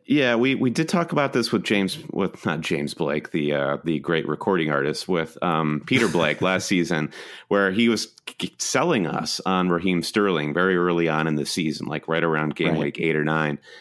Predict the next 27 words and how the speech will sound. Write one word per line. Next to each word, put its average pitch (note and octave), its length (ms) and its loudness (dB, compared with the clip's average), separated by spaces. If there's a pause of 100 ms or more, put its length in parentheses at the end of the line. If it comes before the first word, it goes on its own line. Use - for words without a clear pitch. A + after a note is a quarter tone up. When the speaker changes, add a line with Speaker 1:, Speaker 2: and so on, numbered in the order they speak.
(160)
Speaker 1:
And F2 600 2
I E2 100 0
remember F#2 400 2
being D2 240 -2
quite - 280 -6
skeptical, - 760 -6
and E2 380 -2 (680)
you A2 120 2
just B2 240 -2
had C#3+ 160 0
to B2+ 80 0
suffer B2+ 460 0
through, A2 540 2
you G2 140 0
know, F#2 140 4
one G2 560 0
every F#2 500 2
six - 440 -2
or F2 40 -2
seven F2 380 0
game F2+ 260 0
weeks D#2 300 -2
where F2+ 100 -2
you D2+ 100 -2
saw F2 260 -2
that E2 160 0
rotation, E2 680 -2